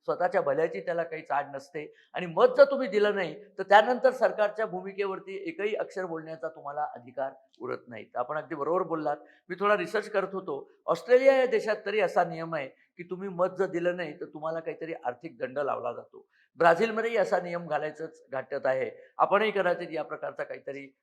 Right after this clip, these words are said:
हा नियम केला पाहिजे. पण लक्षात ठेवा, भारतातले मतदारांची संख्या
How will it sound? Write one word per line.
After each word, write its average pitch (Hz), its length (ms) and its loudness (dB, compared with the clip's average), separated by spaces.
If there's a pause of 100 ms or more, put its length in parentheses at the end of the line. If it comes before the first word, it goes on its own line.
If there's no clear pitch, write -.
हा 143 80 4
नियम 139 260 -6
केला 135 180 -2
पाहिजे. 135 240 -6
पण 170 140 -6
लक्षात 165 300 0
ठेवा, 185 240 2
भारतातले 160 600 -2
मतदारांची 160 640 -8
संख्या 143 400 -4